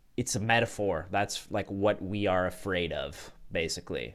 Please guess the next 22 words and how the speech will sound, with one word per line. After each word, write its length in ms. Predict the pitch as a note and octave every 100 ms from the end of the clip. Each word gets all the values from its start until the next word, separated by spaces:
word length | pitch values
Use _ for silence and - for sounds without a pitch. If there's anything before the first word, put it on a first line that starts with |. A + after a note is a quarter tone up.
| - - _ _ - - - _ _ - _ F#2
That's 360 | F#2 F#2 -
the 140 | G2+ F#2+
dragon. 500 | A2 G#2 G2+ D#2 D#2
That's 280 | F#2 -
the 180 | - A2+
unknown. 580 | G#2+ G#2+ G2+ F#2+ E2+ B1+
And, 380 | D#2 F2 F2 F2 -
and, 320 | G2+ G2 F2 - - - - - - -
and 240 | A2 A2 G#2+
then 400 | A#2+ A#2+ A#2+ A#2+ - - - - -
when 180 | A2+ A#2+
he 160 | A#2+ A#2
faces 600 | - C#3 D#3 - A#2+ F#2+
the 80 | F#2
dragon, 540 | G2 G#2 G#2+ F2+ E2
he's 260 | F#2 F#2+ F#2+
able 300 | G2+ F#2+ F#2
to, 520 | - G2+ F#2 E2+ E2 - - - _ _ - - - - - - - - - - - -
well, 160 | F#2+
of 80 | F#2+
course, 260 | - G#2 F#2
ideally 580 | F2+ F2+ E2+ D#2+ D#2